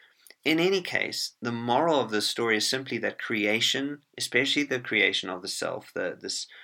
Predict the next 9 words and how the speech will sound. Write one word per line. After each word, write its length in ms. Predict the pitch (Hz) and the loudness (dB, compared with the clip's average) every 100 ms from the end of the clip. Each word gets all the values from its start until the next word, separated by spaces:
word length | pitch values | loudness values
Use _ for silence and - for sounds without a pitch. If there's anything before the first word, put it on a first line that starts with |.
| - | -12
transformative 880 | - 104 98 - 113 110 110 101 90 - _ _ | -6 -4 -4 -4 -2 -2 -4 -4 -6 -10 _ _
experience, 600 | - - - 123 113 107 | -6 -4 2 2 2 0
cannot 640 | - - - 127 127 123 127 - | -6 -6 0 0 2 0 -4 -4
happen 540 | 95 95 95 87 85 - - _ _ - | -6 -4 -10 -12 -14 -20 -20 _ _ -12
without 360 | 104 104 101 | -2 0 0
the 140 | - 60 | -2 -6
interplay 480 | 98 101 - 95 87 | -6 -8 -8 -6 -6
of 160 | 90 | -4
both 420 | 92 90 90 - | -2 -2 -2 -12